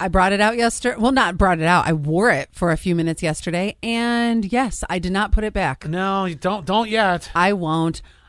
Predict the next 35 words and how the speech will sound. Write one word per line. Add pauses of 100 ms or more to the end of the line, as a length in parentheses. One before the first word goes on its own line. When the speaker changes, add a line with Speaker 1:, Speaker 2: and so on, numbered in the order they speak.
(320)
Speaker 1:
Do
you
think (280)
a
jackalope
is
real? (320)
Speaker 2:
No. (2250)
Speaker 1:
Really?
Speaker 2:
No,
I
really
don't.
Speaker 1:
My
whole
life, (240)
I
have
thought
a
jackalope
is
real. (400)
Speaker 2:
Isn't
Speaker 1:
So
Speaker 2:
this
the
mix
between,
uh,
a
rabbit
and
a
antelope?